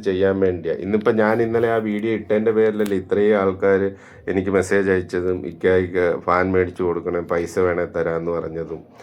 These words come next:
അല്ലെങ്കിൽ അത്യാവശ്യം ഒരു ഫാൻ മേടിച്ച് കൊടുന്ന് പറയാനൊക്കെ നിങ്ങൾക്ക് ഒരു അവസരം കിട്ടിയത് ഞാനിത് വീഡിയോയിൽ പകർത്തിയിട്ടത് കൊണ്ടല്ലേ. അല്ല, ഞാൻ വന്ന് കണ്ടിട്ട് ഇങ്ങ് പോരുന്നെങ്കിൽ നിങ്ങളും അറിയത്തില്ല.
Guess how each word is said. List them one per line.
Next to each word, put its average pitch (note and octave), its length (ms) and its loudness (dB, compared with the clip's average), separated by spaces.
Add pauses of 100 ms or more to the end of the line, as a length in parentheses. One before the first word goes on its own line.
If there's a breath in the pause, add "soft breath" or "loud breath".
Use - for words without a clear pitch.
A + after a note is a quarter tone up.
(420 loud breath)
അല്ലെങ്കിൽ F2+ 380 0 (340)
അത്യാവശ്യം G2+ 520 4
ഒരു F#2+ 160 -2
ഫാൻ F#2 240 2
മേടിച്ച് F#2 320 -2
കൊടുന്ന് F2 320 -2
പറയാനൊക്കെ F2 640 -2
നിങ്ങൾക്ക് F2 320 -4 (100)
ഒരു F#2+ 140 0 (480 loud breath)
അവസരം A2 400 6
കിട്ടിയത് G2 440 2 (280)
ഞാനിത് A2+ 300 2 (120)
വീഡിയോയിൽ A2+ 440 2
പകർത്തിയിട്ടത് G2 600 0
കൊണ്ടല്ലേ. E2+ 400 -4 (480)
അല്ല, F#2+ 100 -4 (160)
ഞാൻ G#2 160 2 (480 loud breath)
വന്ന് A#2+ 240 2
കണ്ടിട്ട് A#2 380 2
ഇങ്ങ് A#2 220 2
പോരുന്നെങ്കിൽ A2 640 4 (480 loud breath)
നിങ്ങളും C#3 320 6
അറിയത്തില്ല. G2+ 500 2